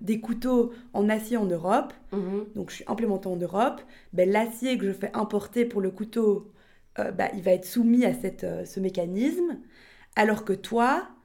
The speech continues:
Speaker 1: si tu produis un couteau, donc si t'es implémenté en dehors de l'Europe et que donc tu produis ton couteau, euh, là-bas,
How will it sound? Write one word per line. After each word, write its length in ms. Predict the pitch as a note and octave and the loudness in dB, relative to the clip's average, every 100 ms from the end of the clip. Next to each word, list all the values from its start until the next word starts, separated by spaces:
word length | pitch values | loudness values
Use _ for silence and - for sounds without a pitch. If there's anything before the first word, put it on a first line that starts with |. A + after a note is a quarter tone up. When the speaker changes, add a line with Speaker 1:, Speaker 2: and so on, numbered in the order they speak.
| _ _ - | _ _ -18
Speaker 1:
si 160 | - | -14
tu 140 | F#3+ G#3 | -12 -10
produis 420 | - C4 G#3+ C#4 | 0 0 2 0
un 120 | A3+ | 0
couteau, 380 | G3 A#3+ B3 B3+ | 0 -6 -4 -2
donc 140 | G#3 | -2
si 140 | - - | -4 -10
t'es 120 | - | -6
implémenté 640 | B3 A#3+ B3+ A#3 A#3 B3 B3 | -2 0 0 0 0 -4 0
en 100 | C4 | 0
dehors 300 | A#3+ B3 A#3 | 2 2 2
de 80 | A3 | 0
l'Europe 480 | A3 A3 A3 G#3+ - - - - | 0 0 -2 -2 -10 -16 -16 -10
et 100 | G#3 | -6
que 40 | F#3+ | -4
donc 140 | G3+ | -4
tu 100 | - | -6
produis 360 | - G#3+ G3+ G#3 | -6 -6 -4 -6
ton 120 | F#3+ | -6
couteau, 380 | G3+ F#3+ G3+ F#3 | -8 -2 2 2
euh, 80 | |
là-bas, 480 | F3+ E3+ F#3 A3 F#4 | 0 -2 2 2 2